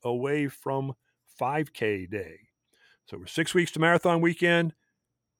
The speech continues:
Princess Weekend, six weeks after that. Princess Weekend is twelve weeks away. Let's take a look on the training schedule. The long run for Princess this weekend is six and a half miles, so those miles are starting to increase a little bit.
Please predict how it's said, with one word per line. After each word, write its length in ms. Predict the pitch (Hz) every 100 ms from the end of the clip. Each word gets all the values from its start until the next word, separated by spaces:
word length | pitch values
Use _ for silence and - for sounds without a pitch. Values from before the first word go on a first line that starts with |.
| _ -
Princess 580 | 180 185 - 170 156
Weekend, 500 | 156 165 156 160 160
six 280 | - 165 -
weeks 220 | 160 147
after 260 | 156 143 131
that. 260 | 135 180 -
Princess 460 | 151 147 143 -
Weekend 340 | 139 127 123 107
is 160 | 98 -
twelve 360 | - 147 175 139
weeks 240 | 113 -
away. 360 | 101 104 131 156 _ _ _ -
Let's 120 | -
take 180 | 160 165
a 20 |
look 160 | 175
on 60 | 175
the 80 | 139
training 340 | - 190 220
schedule. 560 | 190 170 160 143 160 156 _ _
The 80 | 120
long 320 | 135 196 208
run 180 | 196 185
for 140 | 160
Princess 520 | 143 - 185 - 151 -
this 200 | 143 -
weekend 380 | 143 - 139
is 140 | 131 117
six 280 | - 143 -
and 100 | 175
a 60 |
half 300 | 175 175 156
miles, 440 | 123 113 123 170 - _ _
so 220 | _ 101 92
those 420 | 95 123 127 - _ _ _ -
miles 440 | 110 117 127 131
are 80 | 104
starting 420 | - - 117 117
to 120 | 107
increase 380 | 113 113 120 117
a 60 | 120
little 200 | 117 120
bit. 240 | 135 139